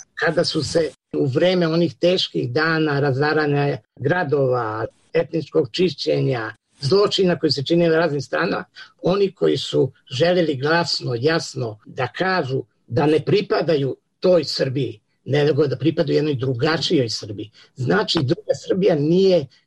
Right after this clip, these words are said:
nikakav poseban program osim onoga Rade Konstantinović tačno rekao, to je Srbija koja se ne miri sa zločinima. Ta Srbija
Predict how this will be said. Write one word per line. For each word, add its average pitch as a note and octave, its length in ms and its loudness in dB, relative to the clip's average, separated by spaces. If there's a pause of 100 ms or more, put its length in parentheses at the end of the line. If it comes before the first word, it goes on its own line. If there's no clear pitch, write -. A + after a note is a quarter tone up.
nikakav E3+ 520 0 (180)
poseban D#3+ 500 2 (160)
program D#3 460 -2 (320)
osim D#3+ 360 2
onoga D3+ 260 2 (360)
Rade F3 300 2
Konstantinović D3 1000 -2 (160)
tačno - 380 -2
rekao, D#3 340 2 (260)
to F#3+ 180 2
je F3+ 120 4
Srbija F#3+ 640 0 (180)
koja - 180 0
se C#3+ 180 0
ne D#3+ 220 2
miri E3 260 2
sa C3+ 180 -2
zločinima. A#2 560 -4 (240)
Ta G3+ 220 -2
Srbija F#3 560 0